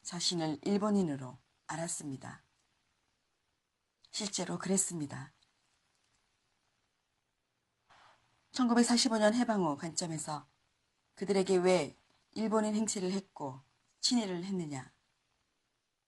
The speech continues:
집 나간 철수의 형처럼 어머니의 재가를 인정하지 않고 한씨의 지조를 지켰어야 하지 않았느냐. 이런 요구가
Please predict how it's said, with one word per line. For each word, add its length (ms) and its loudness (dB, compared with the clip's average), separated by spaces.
집 140 -2
나간 340 6
철수의 420 0
형처럼 540 -2
어머니의 480 4
재가를 500 -2
인정하지 540 2
않고 500 -6
한씨의 460 -2
지조를 360 0
지켰어야 680 -4
하지 220 0
않았느냐. 560 -2
이런 300 0
요구가 480 -8